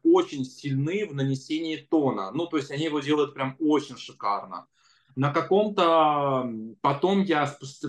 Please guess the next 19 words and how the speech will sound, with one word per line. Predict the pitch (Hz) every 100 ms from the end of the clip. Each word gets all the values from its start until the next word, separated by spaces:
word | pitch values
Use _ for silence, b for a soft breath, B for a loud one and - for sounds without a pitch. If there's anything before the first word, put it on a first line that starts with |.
| 139
спустя | - - 139 - 151 135
небольшой | 135 143 135 -
перерыв | 143 143 190
обращаю | 160 135 131 143
внимание, | 135 147 139
что | 135
кто-то | - 147 160 147
прям | - 131 131
из | 123 117
визажистов | 123 135 196 156 -
прям | 127 -
такие | - 151 131
заядлые | 120 135 156 151
графики. | 135 131 123 - 113 -
То | 127
есть | 120
это | 135 135
любители | 135 143 156 135 113
прям | - 117 110